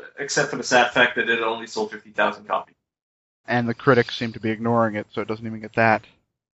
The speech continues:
Speaker 1: Yeah, it, it deserves more. You know, I, I, I'm hoping that if Miyamoto does the same thing, I'm hoping that people pay attention to it and, and aren't like, "Oh,
Speaker 2: Well,
Speaker 1: it's not a
Speaker 2: he
Speaker 1: Mario game. We'll just, we'll just ignore it." You know.
Speaker 2: Well,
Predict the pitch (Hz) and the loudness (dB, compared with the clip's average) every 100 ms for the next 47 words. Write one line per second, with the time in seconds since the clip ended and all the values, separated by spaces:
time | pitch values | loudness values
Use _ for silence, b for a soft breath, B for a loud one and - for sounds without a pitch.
0 | _ _ - 269 254 214 - 214 247 254 | _ _ 4 6 8 6 4 2 2 0
1 | 240 208 196 170 - - _ - 170 143 | -2 -4 -4 -4 -4 -14 _ 0 4 4
2 | - 165 165 180 175 196 214 220 190 160 | 6 6 6 4 4 6 6 8 6 6
3 | 147 143 156 170 165 170 160 143 - 127 | 4 2 2 4 4 4 4 2 2 -4
4 | 123 - 156 131 139 135 165 175 156 131 | -4 -2 2 4 2 4 2 2 0 -2
5 | - 151 143 156 139 135 131 - 147 120 | -2 -4 -2 2 2 2 0 -2 -2 0
6 | 113 113 107 120 120 - _ 139 135 127 | 0 -2 -4 -2 -2 -6 _ 2 6 4
7 | 120 151 147 131 170 151 131 147 160 165 | 6 8 10 10 8 6 8 8 6 4
8 | 160 139 135 131 - 131 120 95 - - | 4 4 2 -2 -2 -2 -2 -10 -12 -10
9 | 117 117 107 104 - 123 117 120 - _ | -6 -4 -4 -4 -6 0 0 0 -6 _
10 | _ - 170 160 160 151 | _ 4 6 8 6 4